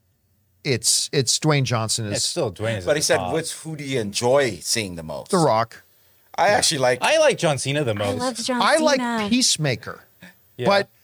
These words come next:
Speaker 1: like, for instance, with John Cena, when you look at his body of work right now, like, I,
Speaker 2: He's still
Speaker 1: I
Speaker 2: in
Speaker 1: just
Speaker 2: that tooth fairy, uh, phase.
Speaker 1: <laughs> I still haven't gotten over Blocked.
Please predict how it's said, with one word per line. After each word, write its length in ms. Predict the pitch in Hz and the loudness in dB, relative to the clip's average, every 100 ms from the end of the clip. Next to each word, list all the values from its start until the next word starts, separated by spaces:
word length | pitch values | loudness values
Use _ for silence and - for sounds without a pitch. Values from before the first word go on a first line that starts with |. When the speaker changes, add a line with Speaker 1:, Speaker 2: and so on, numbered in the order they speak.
| _ _ _ _ 180 | _ _ _ _ 0
Speaker 1:
like, 180 | 208 | 0
for 160 | - 233 | 2 0
instance, 380 | 247 - 214 - | 2 0 0 -2
with 180 | 180 180 | -2 0
John 300 | 214 220 247 | 2 2 2
Cena, 320 | - 226 208 | 0 0 0
when 120 | 170 | 0
you 100 | 170 | 0
look 180 | 170 220 | 0 0
at 80 | 220 | 0
his 180 | 170 110 | -2 -4
body 500 | 98 151 160 170 131 | -2 0 2 2 0
of 120 | 107 | 0
work 220 | 104 - | -2 -2
right 180 | 95 92 | -6 -6
now, 280 | 87 71 - _ _ _ _ _ - | -10 -14 -16 _ _ _ _ _ -2
like, 260 | 156 147 - 170 | 0 0 -2 0
I, 140 | 196 | 2
Speaker 2:
He's 80 | 233 | 2
still 100 | 180 | 2
Speaker 1:
I 40 | 160 | 2
Speaker 2:
in 60 | |
Speaker 1:
just 180 | 147 - | 2 -2
Speaker 2:
that 60 | 156 | -2
tooth 120 | 139 | -2
fairy, 260 | 120 107 95 _ - | -2 -2 -4 _ -6
uh, 180 | 107 92 | -4 -4
phase. 420 | 107 90 - - - _ | -6 -6 -6 -8 -14 _
Speaker 1:
<laughs> 240 | _ _ 156 | _ _ -2
I 100 | 185 | 0
still 320 | - 233 254 | 0 2 2
haven't 400 | 240 220 226 - _ 127 | 2 0 -2 -4 _ 0
gotten 360 | 175 190 160 | 2 2 0
over 400 | 156 180 151 143 | 2 2 4 2
Blocked. 760 | 123 - 117 127 139 98 - - | 2 -4 -2 2 2 0 -8 -14